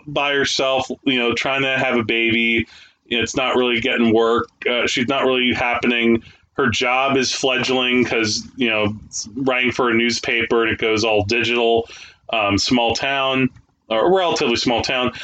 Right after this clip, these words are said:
and so, but then, like, her boss gives her an idea. You know, "You're gonna be walk-, working from home. You should get a dog." And so she goes to the pound. You know,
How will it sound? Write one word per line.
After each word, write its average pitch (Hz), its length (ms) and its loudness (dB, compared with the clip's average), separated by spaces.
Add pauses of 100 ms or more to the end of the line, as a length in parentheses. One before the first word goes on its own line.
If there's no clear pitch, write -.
(340)
and 147 680 2 (840)
so, 156 300 -2
but 165 200 0
then, 185 240 0
like, 165 260 0
her 156 140 0
boss 190 360 0
gives 156 240 0
her 160 80 0
an 143 140 0
idea. 147 560 2
You 180 140 2
know, - 40 0
"You're 180 160 4
gonna 233 120 4
be 220 40 4
walk-, 196 320 2
working 175 280 4
from 170 180 2
home. 190 260 0
You 196 60 2
should - 160 -2
get 220 160 0
a 226 40 -2
dog." 180 400 2 (640)
And 131 300 0
so 151 300 0
she 127 180 -2
goes 120 240 0
to - 60 -6
the 180 80 -4
pound. 233 500 2 (640)
You 120 140 -2
know, 123 240 -2